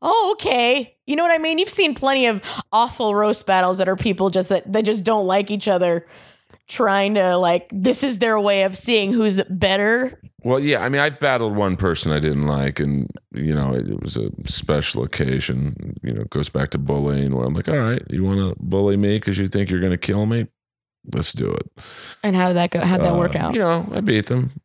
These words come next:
Speaker 1: Yeah.
Speaker 2: You know, I didn't kill them by any stretch, but, uh, you know, they had a choice to pick other people, and the, you know, we were in a circle, and, uh,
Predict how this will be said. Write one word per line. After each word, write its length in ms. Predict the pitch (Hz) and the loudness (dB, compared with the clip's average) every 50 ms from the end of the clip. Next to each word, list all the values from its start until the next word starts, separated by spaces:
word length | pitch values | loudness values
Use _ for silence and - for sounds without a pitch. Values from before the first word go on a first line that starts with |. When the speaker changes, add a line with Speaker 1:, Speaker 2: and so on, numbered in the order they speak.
| _ _ _ _ - - - - - | _ _ _ _ -18 -16 -8 -4 -2
Speaker 1:
Yeah. 240 | 247 - - - | -2 0 0 -2
Speaker 2:
You 60 | - - | -2 -2
know, 60 | - | -2
I 80 | - | -2
didn't 200 | 120 113 101 95 | 0 0 0 0
kill 340 | - - - 95 90 87 82 | 0 0 0 2 2 2 2
them 340 | 80 92 98 101 107 110 - - | 2 0 0 0 0 -2 -2 0
by 140 | 90 87 85 | 0 2 2
any 160 | 87 87 82 | 2 2 0
stretch, 560 | - - - 90 78 80 92 107 - - - | 0 -2 0 0 0 2 0 0 -2 -4 -4
but, 260 | - 85 82 80 80 - 58 | -2 -2 0 0 -2 -2 -2
uh, 440 | - 80 - - - 80 82 90 - - - - - - - - - - - - _ _ - | -2 -2 -2 -2 -2 -2 -2 -2 -4 -6 -10 -18 -20 -20 -20 -20 -20 -20 -20 -20 _ _ -2
you 120 | 101 107 | 0 0
know, 120 | 101 95 95 | 0 0 0
they 100 | 117 123 | 0 2
had 120 | 131 127 | 2 2
a 60 | 113 | 0
choice 480 | 104 - - 123 113 110 107 101 - - | 0 0 0 2 2 2 2 0 -2 -4
to 100 | - 107 90 | -4 -4 -4
pick 360 | - - 120 110 107 101 92 - _ _ _ - - - - - - _ _ _ _ - | -4 -2 0 2 2 0 0 -4 _ _ _ -20 -20 -20 -20 -20 -20 _ _ _ _ 0
other 200 | 98 101 98 92 | 0 2 2 0
people, 560 | - - 110 104 104 95 104 110 110 107 104 | 0 0 0 0 0 0 0 2 2 2 2
and 160 | 98 92 92 | 2 0 0
the, 220 | 90 87 85 85 82 | 0 0 0 0 0
you 120 | 87 90 | 0 0
know, 80 | 85 82 | 2 2
we 120 | 82 82 | 2 2
were 80 | 82 82 | 2 2
in 60 | 80 | 0
a 40 | 78 | 0
circle, 800 | - - - 92 90 90 87 - - 90 87 85 87 87 87 85 | -2 -2 0 0 2 2 0 0 0 0 2 2 2 2 2 0
and, 260 | 78 71 64 65 76 - - - - - _ _ - - | 0 0 -2 -4 -4 -6 -10 -16 -20 -20 _ _ -10 -8
uh, 300 | - 53 50 50 50 | -8 -6 -6 -6 -8